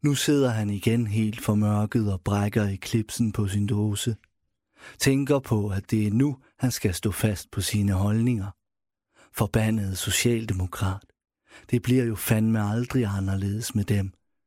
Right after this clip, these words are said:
Som om han ikke kan se, at de sidder og væmmes ved de ting, han siger. Men nu må de stå sammen. Ja, han må være stærk,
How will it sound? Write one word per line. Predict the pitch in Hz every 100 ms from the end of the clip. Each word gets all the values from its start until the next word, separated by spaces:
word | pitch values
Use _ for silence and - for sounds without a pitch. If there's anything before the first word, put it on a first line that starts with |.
| _ _ - -
Som | - 120 110
om | 107
han | 95 98
ikke | 104 104 107
kan | 104
se, | 95 - 113 104
at | 95
de | -
sidder | 98 - 113 107 95 95
og | 92
væmmes | 110 113 127 -
ved | 104
de | 95
ting, | 95 - 98 104
han | 110
siger. | 90 - 101 98 - _ _ _ _ _ _ _ _ _ _ _ -
Men | 104
nu | 101 101
må | 101
de | 95
stå | 90 98
sammen. | 90 110 104 101 90 - _ _ _ _ _ _ -
Ja, | 113 107 _ _ _ _ - -
han | - 123
må | 127
være | 120 117
stærk, | 107 - 120 135